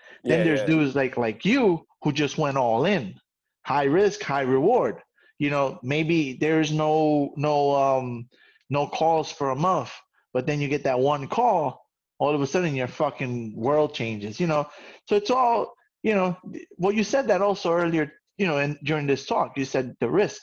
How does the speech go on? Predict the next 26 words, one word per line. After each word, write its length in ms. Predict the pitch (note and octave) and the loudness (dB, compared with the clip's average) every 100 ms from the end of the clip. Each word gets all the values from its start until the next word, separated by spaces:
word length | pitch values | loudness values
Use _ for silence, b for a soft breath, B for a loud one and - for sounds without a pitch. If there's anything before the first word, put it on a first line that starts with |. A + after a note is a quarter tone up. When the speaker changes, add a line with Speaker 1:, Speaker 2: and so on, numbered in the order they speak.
| - | -18
Speaker 1:
Some 160 | - C3 | -12 -6
people 220 | D#3 C#3 | -4 -2
don't 120 | C3+ | -2
wanna 160 | C3 B2+ | -2 -2
take 240 | B2 B2+ C#3 | -4 -4 0
risks, 480 | F3+ - - - - b b b b | 0 -2 -6 -20 -20 b b b b
you 80 | C#3 | -6
know? 260 | A#2+ A#2 - | -4 -4 -6
Speaker 2:
Yeah, 280 | - A#2+ A2 | -4 0 0
Speaker 1:
Um, 160 | G#2+ G#2+ | -2 -8
Speaker 2:
y-, 100 | A2 B2 | -14 -12
Speaker 1:
it's 160 | A#2 | -6
that, 280 | D#3+ C3+ B2 | -2 0 -2
Speaker 2:
yeah. 60 | G#2+ | -4
Speaker 1:
you 120 | E3 | -4
know, 100 | C#3 | -2
it's 120 | B2 C3+ | -2 -2
that 240 | B2+ - | -4 -2
fear, 380 | A3 G#3+ A#2 - | 0 0 0 -4
that 140 | A2+ A2+ | -8 -4
fear 220 | F3 F3+ | 0 0
factor. 560 | - C#3 A#2 A2 A#2+ A#2 | 0 -2 -2 -4 -4 -2
And, 240 | A2+ A2+ G#2+ _ b b b b | -4 -6 -10 _ b b b b
you 100 | C3+ | -4
know, 280 | B2+ A#2 A#2 B2 | -2 -2 -2 -4
but 180 | A#2 | -4